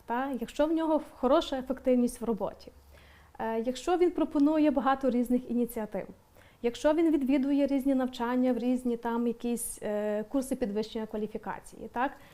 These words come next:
я бачу, ага, він задіяний в тій робочій групі, він задіяний в іншій робочій групі, він приходить до нас і каже, давайте зробимо ще таку ініціативу. Тобто ти розумієш, що десь ця людина є позитивно налаштована,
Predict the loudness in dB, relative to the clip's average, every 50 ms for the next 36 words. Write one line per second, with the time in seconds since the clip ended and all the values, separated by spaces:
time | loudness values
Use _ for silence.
0 | -20 -4 _ 2 4 6 6 4 4 4 4 4 4 6 6 4 4 6 4 4
1 | 6 4 4 4 4 4 4 4 4 4 2 0 0 0 0 0 0 -2 -4 -4
2 | -6 -6 -8 -10 -10 -8 -10 -10 -10 -10 -10 -8 -4 -4 0 2 2 2 4 4
3 | 4 4 4 4 4 4 4 4 4 4 4 2 -4 -4 -4 -6 -6 -8 -8 -8
4 | -10 -10 -8 -8 -8 -6 -4 -2 -2 -2 -2 -4 -4 -2 0 0 0 0 -2 -4
5 | -6 -6 -6 -8 -10 -8 -6 -4 -4 -2 -2 0 0 0 0 0 -2 -4 -2 0
6 | 0 0 0 0 0 -2 -4 -6 -6 -4 -2 -2 0 2 2 2 2 0 -6 -14
7 | -20 -20 -20 -20 -20 _ -12 -6 -4 -2 -2 -2 -4 -4 -6 -6 -4 -4 -4 -4
8 | -4 -6 -4 -4 -4 -4 -6 -8 -4 0 0 2 2 2 0 2 2 2 2 0
9 | 0 -4 -6 -6 -6 -6 -6 -6 -6 -6 -6 -4 0 0 2 2 2 0 -2 -2
10 | -2 -2 -2 -2 -4 -4 -2 -2 -2 -2 0 0 0 0 0 -2 -2 -2 -2 0
11 | 2 2 2 2 2 0 0 -2 -2 -4 -6